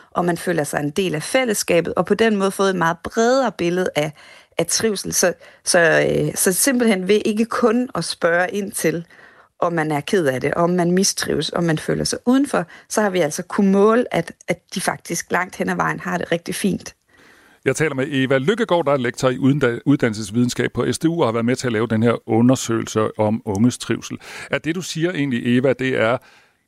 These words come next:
Speaker 2: at man godt kan have nogle dårlige timer eller nogle dårlige dage,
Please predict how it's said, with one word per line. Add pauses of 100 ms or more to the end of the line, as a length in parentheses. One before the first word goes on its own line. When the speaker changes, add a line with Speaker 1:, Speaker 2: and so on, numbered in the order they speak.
(240)
Speaker 2:
at
man
godt
kan
have
nogle
dårlige
timer
eller
nogle
dårlige
dage,